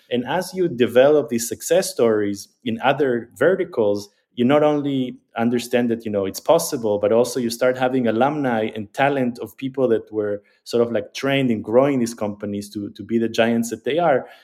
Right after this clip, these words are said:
And then when they naturally leave and wanna start their own thing, they're going to do things that they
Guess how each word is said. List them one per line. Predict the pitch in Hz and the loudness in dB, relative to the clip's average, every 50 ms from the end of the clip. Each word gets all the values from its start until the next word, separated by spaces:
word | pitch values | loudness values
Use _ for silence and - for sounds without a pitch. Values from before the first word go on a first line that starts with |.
| _ - | _ -4
And | 117 113 | 0 2
then | 120 131 127 127 | 4 4 4 4
when | 127 123 | 2 2
they | 117 120 117 | 4 4 2
naturally | 120 131 135 135 131 - 135 123 120 113 117 | 4 2 2 0 -2 -4 -4 -2 0 0 0
leave | 117 120 135 143 135 120 | 0 -2 -4 -2 -2 -2
and | 117 113 | -2 -2
wanna | 110 120 123 123 | 0 0 -2 -2
start | 120 - - 120 120 117 | -2 -2 -2 -4 -2 0
their | - 117 117 | 0 0 0
own | - 127 131 131 131 | 0 0 -2 -2 -2
thing, | - 180 165 139 123 123 - _ _ _ _ _ _ | -4 -4 -2 -2 -2 -4 -6 _ _ _ _ _ _
they're | - 113 113 | -2 0 2
going | 117 120 127 127 127 | 4 4 4 4 2
to | 123 117 | -2 -2
do | 113 117 117 | -2 -2 -2
things | 117 - 123 117 117 117 | -2 -2 -2 -2 -2 -4
that | 113 107 - | -6 -8 -6
they | 104 104 104 104 104 104 107 - | -4 -2 -2 -2 -2 -4 -6 -10